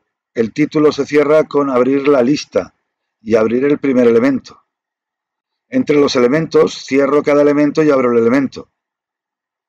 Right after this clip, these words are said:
Mientras que aquí entre los elementos lo que hago es separar por comas. Y luego por fin cierro el span.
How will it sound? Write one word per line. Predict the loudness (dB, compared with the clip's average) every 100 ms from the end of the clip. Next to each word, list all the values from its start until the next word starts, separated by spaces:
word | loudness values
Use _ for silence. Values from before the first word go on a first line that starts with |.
| _ -12
Mientras | -4 -4 -2 -2
que | -2
aquí | -4 -2
entre | -2 -2
los | -2
elementos | -2 -2 -4 -4 -6
lo | -2
que | -2
hago | -2
es | -4
separar | -2 0 -2
por | -4 -10
comas. | -10 -12 -12 _ _ -2
Y | 2
luego | 4 4
por | 2 0
fin | 0 -2
cierro | -2 -2 0
el | -2
span. | -2 -2 -2 -4